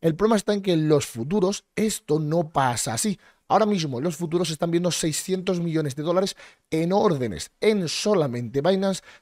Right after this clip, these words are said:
que abarcarían la zona de los sesenta y cinco mil quinientos dólares y la zona de los sesenta y seis mil quinientos dólares. Sobre todo, y muy importante, la zona de los sesenta y seis mil quinientos dólares,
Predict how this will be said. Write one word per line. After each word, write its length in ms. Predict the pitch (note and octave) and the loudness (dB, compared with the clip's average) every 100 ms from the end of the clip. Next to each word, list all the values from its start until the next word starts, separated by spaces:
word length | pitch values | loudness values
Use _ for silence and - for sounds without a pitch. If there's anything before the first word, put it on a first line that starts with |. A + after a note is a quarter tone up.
| - | -2
que 120 | F#3 | 2
abarcarían 520 | F3 E3+ F3 F3+ F#3 | 4 2 2 4 4
la 80 | F3+ | 2
zona 240 | F#3+ F3 | 2 0
de 80 | B2 | 2
los 160 | D3 - | 0 -2
sesenta 360 | B2+ F#3 F3 | -2 -2 -2
y 40 | C#3 | -4
cinco 260 | F3 D3 | -2 -2
mil 140 | D#3 D#3 | -2 -4
quinientos 320 | B2 D3 E3+ | -4 -4 -2
dólares 380 | E3 E3 F3+ - | 0 2 0 -2
y 60 | F3 | -2
la 100 | D#3+ | 0
zona 200 | F3 F3 | 0 2
de 80 | |
los 160 | F3+ E3+ | 2 0
sesenta 520 | - E3 F3+ F3 E3+ | -4 -2 -2 -2 0
y 60 | E3 | -2
seis 220 | D#3+ D3 | -2 -4
mil 240 | E3 E3+ D#3 | -4 -6 -6
quinientos 520 | D3 D#3 E3 D3 B2 | -6 -4 -4 -4 -4
dólares. 360 | A2+ E2+ - - - - | -6 -8 -12 -16 -20 -12
Sobre 340 | - E3 D#3+ | -2 2 2
todo, 220 | E3 D#3 A#2 | 0 0 0
y 40 | |
muy 160 | D#3 F3 | 0 -2
importante, 580 | C#3+ C#3 C#3 F3 F#3+ | -2 -4 -2 -2 0
la 140 | D#3+ A#2+ | 0 -2
zona 240 | D#3+ F3 | -2 0
de 60 | E3 | 0
los 200 | E3+ - | -2 -4
sesenta 720 | - D#3+ D3 E3 D#3+ D3+ C#3+ | -4 -4 -2 -2 -2 -2 -2
y 120 | C#3+ | -2
seis 260 | C3 C3+ D3 | -2 -4 -4
mil 280 | F3+ F3+ E3+ | -4 -4 -8
quinientos 460 | A#2 D#3 D3+ D#3+ | -8 -6 -4 -4
dólares, 340 | D#3 D3 E3 | 0 0 -2